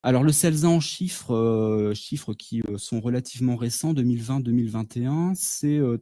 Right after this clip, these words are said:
un établissement évidemment de, de formation avec plus de six cents étudiantes et étudiants, dont cent trente-quatre en apprentissage. Il y a une dynamique de l'apprentissage au sein de, de, de l'école et de l'université de façon plus globale.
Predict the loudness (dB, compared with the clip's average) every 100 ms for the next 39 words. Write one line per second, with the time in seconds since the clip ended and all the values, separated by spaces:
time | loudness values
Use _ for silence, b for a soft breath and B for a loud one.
0 | -2 -2 0 0 0 -2 -4 -2 0 0
1 | 2 2 2 2 0 -2 0 -2 0 0
2 | 0 0 0 0 -2 0 0 0 0 2
3 | 0 0 -2 0 0 -2 -4 -6 0 2
4 | 2 2 2 0 0 0 -2 -2 -6 -8
5 | -14 -16 _ _ _ -6 0 0 0 -6
6 | -4 -6 -4 -4 -2 0 0 2 2 4
7 | 4 2 2 0 2 0 2 0 -2 -2
8 | -2 -2 -2 -4 -4 -4 -8 b b b
9 | b -10 -4 0 0 0 -2 0 0 0
10 | 0 -2 -2 0 0 0 -2 -6 -6 -6
11 | -6 -6 -6 -4 -4 0 0 0 -2